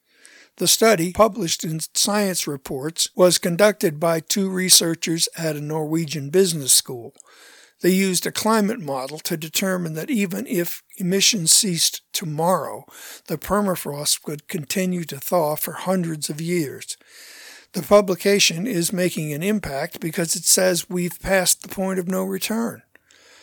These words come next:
Lead author and professor emeritus of climate strategy,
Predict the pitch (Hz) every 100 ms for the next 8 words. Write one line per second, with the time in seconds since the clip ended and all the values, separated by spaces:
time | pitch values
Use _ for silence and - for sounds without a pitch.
0 | - - - 175 196 208 - 165 165 -
1 | 214 - 180 160 147 - 165 - 202 175
2 | 180 156 165 170 202 190 156 160 - -
3 | 147 - - 214 185 170 - 160 131 117
4 | 120 - 165